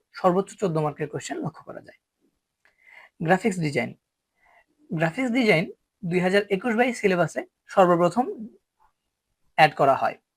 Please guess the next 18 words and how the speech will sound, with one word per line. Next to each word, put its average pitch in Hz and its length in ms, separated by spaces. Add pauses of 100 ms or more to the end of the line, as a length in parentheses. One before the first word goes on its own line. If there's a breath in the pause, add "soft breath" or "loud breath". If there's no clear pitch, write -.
(1300 soft breath)
কিন্তু 214 240 (340)
দুই 165 160
হাজার 180 160 (120)
একুশ 214 240
বাইশ 175 180 (160)
এবং 170 120 (120)
বাইশ 156 240
তেইশ 214 220
সিলেবাসে 143 400 (1120)
গ্রাফিক্স 190 400
ডিজাইন 185 260 (100)
থেকে 160 160 (120)
কোনো 170 240
ধরনের 151 320
কোশ্চেন 147 360
করা 139 140 (440)
হয় 135 240
না। 110 80